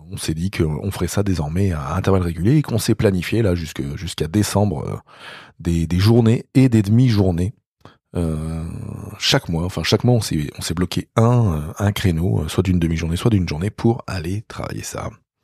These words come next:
Euh, bon, alors, ça requiert quand même un peu de méthodologie, ça requiert quand même un peu de, de discipline, hein. Euh, et si tu veux, bah, que je t'aide, que je t'aide à mettre en place, euh, ce genre de, de rituels, euh, euh, des rituels qui puissent te parler et qui vont te correspondre,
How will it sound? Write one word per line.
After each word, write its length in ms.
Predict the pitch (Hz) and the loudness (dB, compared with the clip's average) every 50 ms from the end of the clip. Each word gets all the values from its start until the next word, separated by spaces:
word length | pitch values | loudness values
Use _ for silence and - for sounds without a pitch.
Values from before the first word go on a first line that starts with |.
| _ - - - - - - - - - - | _ -20 -18 -16 -14 -14 -14 -16 -6 2 4
Euh, 340 | 98 90 87 85 87 87 87 | 4 6 6 4 4 4 4
bon, 140 | 95 107 - - | 2 2 2 2
alors, 220 | 117 98 98 - | 2 2 2 2
ça 120 | - - | 0 0
requiert 320 | - 120 127 123 - 139 - | 2 2 2 2 2 0 0
quand 160 | - 110 104 | 2 2 4
même 80 | 104 107 | 4 4
un 60 | 95 | 2
peu 140 | - 104 95 | 2 2 2
de 40 | |
méthodologie, 600 | 95 95 92 - 101 98 104 110 110 123 156 180 | 2 2 2 2 2 4 6 4 4 4 2 0
ça 160 | 170 - - 80 | 0 -2 -4 -4
requiert 340 | 76 76 80 - - 85 | -4 -6 -6 -4 -4 -4
quand 120 | - - 87 | -2 -2 -2
même 120 | 87 90 | -2 -2
un 80 | 85 78 | -4 -4
peu 160 | - - 87 | -4 -4 -4
de, 160 | 80 71 76 | -2 -4 -6
de 140 | 80 87 87 | -6 -6 -6
discipline, 600 | 95 - - - - - 98 - - 143 175 165 | -8 -8 -10 -10 -8 -8 -6 -4 0 0 2 4
hein. 180 | 110 123 170 - _ _ _ - - - - - - - - | 4 2 2 0 _ _ _ -14 -12 -12 -12 -12 -10 -6 -2
Euh, 480 | 92 85 82 80 80 76 73 55 55 50 - - | 0 0 2 0 -2 -2 -4 -6 -8 -10 -4 2
et 140 | - 107 101 | 2 2 2
si 160 | - - - | 2 -2 -4
tu 180 | - - - | -4 0 0
veux, 220 | 87 85 104 107 95 | 2 4 4 4 4
bah, 220 | 82 71 71 85 - | 2 -2 -6 -6 -6
que 120 | - 87 | -4 -2
je 100 | 85 85 | -2 -2
t'aide, 340 | 78 - 104 101 92 85 73 65 80 - _ _ - _ _ _ _ _ _ - | -2 0 0 0 0 -2 -4 -8 -10 -14 _ _ -20 _ _ _ _ _ _ 0
que 120 | - 135 | 2 4
je 100 | 123 123 | 4 4
t'aide 260 | 107 - 113 107 98 - - | 4 4 4 4 2 0 0
à 80 | - 104 | 0 2
mettre 240 | 98 92 - - 92 | 2 2 0 -2 -4
en 40 | |
place, 320 | 82 - 90 92 - - - | -2 0 0 -2 -2 -2 -4
euh, 240 | - 73 71 73 90 | -4 -4 -4 -6 -6
ce 180 | - - 104 | 0 2 2
genre 220 | 95 92 98 90 90 | 4 4 4 2 2
de, 80 | 85 | 0
de 200 | 78 80 80 85 80 | -2 -4 -4 -4 -2
rituels, 580 | - 110 110 - - 90 85 80 87 101 104 | 0 0 0 0 2 2 2 2 2 0 0
euh, 260 | 85 76 73 71 - - - | -2 -4 -4 -8 -8 -8 -8
euh, 300 | - 82 78 73 73 80 82 - - | -8 -6 -6 -6 -8 -8 -10 -10 -10
des 140 | 85 82 85 | -10 -10 -8
rituels 320 | - - - - 104 98 | -8 -6 -2 2 2 2
qui 120 | - - 82 | 2 -2 -6
puissent 260 | - - - 139 - | -4 -2 0 0 2
te 100 | - 120 | 2 2
parler 340 | - 85 80 90 107 107 90 | 2 2 2 2 2 2 2
et 60 | 82 | 2
qui 100 | - 92 | 2 2
vont 140 | 92 104 98 | 2 2 2
te 80 | - | 2
correspondre, 680 | 80 - - 117 104 87 - - 110 120 127 113 101 101 | 2 2 4 4 4 2 2 2 4 4 4 2 0 -4